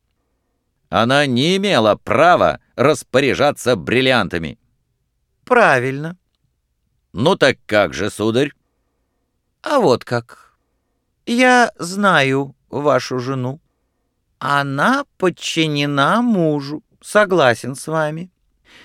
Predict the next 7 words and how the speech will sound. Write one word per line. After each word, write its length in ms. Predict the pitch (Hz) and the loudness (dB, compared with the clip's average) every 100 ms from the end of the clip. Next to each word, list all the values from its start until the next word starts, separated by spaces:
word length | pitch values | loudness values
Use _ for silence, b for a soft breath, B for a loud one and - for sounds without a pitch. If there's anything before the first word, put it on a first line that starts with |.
| b | b
И 80 | - | -6
ей 500 | 220 196 190 226 247 | -4 0 2 0 -4
ещё 680 | - 180 190 233 - - 202 | -8 -8 -2 -2 -2 -2 0
и 260 | 202 - 220 | 0 0 -4
другим 640 | 185 262 226 143 139 147 165 | -4 -6 -6 -2 -2 -2 -6
приходится 840 | 196 202 - 190 185 185 - 190 | -6 -8 -4 0 0 -2 -6 -8
подчиняться. 960 | - 175 - 226 208 110 - - 76 | -6 -8 -6 -6 -2 -4 -4 -12 -18